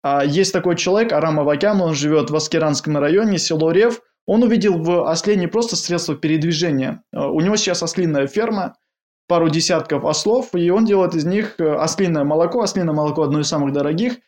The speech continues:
И после уже, э, ослиное, э, ослиный сыр.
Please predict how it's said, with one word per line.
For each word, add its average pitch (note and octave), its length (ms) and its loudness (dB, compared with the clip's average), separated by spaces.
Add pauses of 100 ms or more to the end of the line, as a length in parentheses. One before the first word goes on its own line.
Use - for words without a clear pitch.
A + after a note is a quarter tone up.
(140)
И E3+ 100 0
после A3 320 0
уже, D#3+ 200 2
э, F#3 120 4
ослиное, D#3+ 1040 -2 (640)
э, D#3 120 -4
ослиный F#3 520 0
сыр. D3+ 320 -2